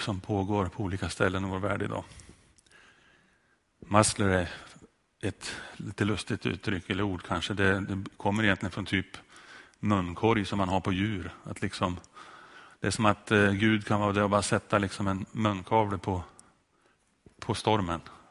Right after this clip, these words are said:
"Tyst med dig, tig, var stilla." Han har makten och kan göra det. Därför ska du be medan du lyssnar. Nästa. Försök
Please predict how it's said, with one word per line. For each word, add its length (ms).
"Tyst 300
med 160
dig, 100
tig, 280
var 100
stilla." 380
Han 160
har 60
makten 440
och 140
kan 120
göra 240
det. 140
Därför 480
ska 160
du 80
be 260
medan 420
du 120
lyssnar. 420
Nästa. 420
Försök 540